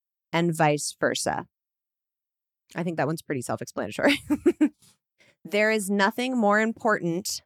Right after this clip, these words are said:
than being happy. The state of happiness creates everything else. If you're not happy, change yourself or the situation.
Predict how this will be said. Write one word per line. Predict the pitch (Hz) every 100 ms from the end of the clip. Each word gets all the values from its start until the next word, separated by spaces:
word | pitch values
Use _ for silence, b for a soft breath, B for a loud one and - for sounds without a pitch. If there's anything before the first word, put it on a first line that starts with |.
| -
than | 170 190 196
being | 170 165 156 156
happy. | 151 - 110 - - 180 _ _ _ _ _ B B B -
The | 185
state | - - 202 214 -
of | 214
happiness | 190 185 - 165 156 151 - -
creates | - - 170 160 151 - -
everything | 170 170 170 185 175 -
else. | 135 95 - - - _ -
If | 151 -
you're | 160 156 170
not | 190 196
happy, | 196 190 160 147 135 - _ b b _
change | - - 151 156
yourself | 165 185 - 147 131 139 -
or | 160
the | 151 160
situation. | - 143 - 151 120 117 - - -